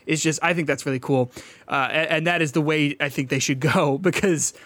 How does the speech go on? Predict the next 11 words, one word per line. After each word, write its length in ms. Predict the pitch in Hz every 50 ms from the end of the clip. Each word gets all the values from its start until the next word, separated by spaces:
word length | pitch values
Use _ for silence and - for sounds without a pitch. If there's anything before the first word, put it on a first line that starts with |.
| - - _ _ _ _ _ _ _ _ -
I 120 | 175 185
think 220 | 180 240 226 226 202
motion 300 | 190 - 220 - - 185
controls, 560 | - 208 180 - - 185 175 175 170 147 -
when 200 | 156 170 165 165
they 160 | 160 156 156
are 320 | 156 151 151 147 147 139 - - _ _ _ -
using 560 | 156 151 170 196 208 196 165 185 180 170 151
the 100 | 147 147
gimmicks 560 | 135 127 - 160 160 165 180 190 180 - -
well, 540 | - 139 135 147 143 160 202 240 269 285 277